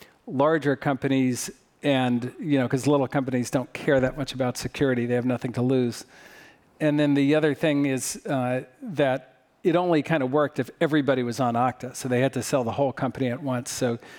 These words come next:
you needed a different sales motion. Um, and he just didn't know anything about go-to-market. He had been, like, a V P of engineering at Salesforce. But I just said, "Look, Todd, let me help you." Um,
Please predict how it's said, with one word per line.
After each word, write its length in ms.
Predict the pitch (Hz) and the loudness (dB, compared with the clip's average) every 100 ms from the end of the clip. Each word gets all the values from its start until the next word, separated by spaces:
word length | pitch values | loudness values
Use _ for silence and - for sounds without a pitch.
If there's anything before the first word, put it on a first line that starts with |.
| - - | -12 0
you 140 | 156 | 4
needed 260 | 175 160 131 | 6 4 4
a 40 | |
different 320 | 123 135 123 | 0 -2 -4
sales 320 | - 131 123 131 | 0 0 0 -4
motion. 320 | 110 - 120 - - - - - - - _ - | -6 -8 -10 -14 -20 -20 -20 -20 -20 -20 _ -2
Um, 180 | 170 185 | 2 4
and 100 | 196 | 4
he 120 | 254 | 4
just 200 | 240 - | 2 0
didn't 160 | 208 175 | 0 4
know 140 | 165 | 4
anything 300 | 165 143 160 | 4 2 2
about 220 | 143 135 | 2 2
go-to-market. 480 | 156 135 165 160 127 | 2 2 2 2 2
He 80 | 135 | 2
had 140 | 127 | 2
been, 180 | 131 127 | 0 2
like, 300 | 139 123 123 | 2 0 -2
a 60 | 127 | -2
V 180 | 135 | -2
P 140 | 123 131 | 0 -2
of 100 | 123 | 0
engineering 560 | 123 123 127 127 123 | -2 -2 0 0 0
at 140 | 120 113 | -4 -4
Salesforce. 840 | - 170 131 - 123 117 - - - - | 0 0 0 -4 -6 -6 -8 -12 -14 -4
But 80 | 151 | -2
I 60 | 147 | 0
just 180 | 156 - | -2 -2
said, 140 | 151 | 0
"Look, 220 | 170 165 | 0 0
Todd, 300 | - 151 131 - _ _ _ - | 0 0 0 -6 _ _ _ 0
let 180 | 160 160 | 0 0
me 120 | 135 | -2
help 280 | 143 156 151 | 0 -2 0
you." 200 | 135 127 - - - - - | -2 -2 -10 -20 -20 -20 -4
Um, 400 | 190 180 131 143 | 0 2 0 -4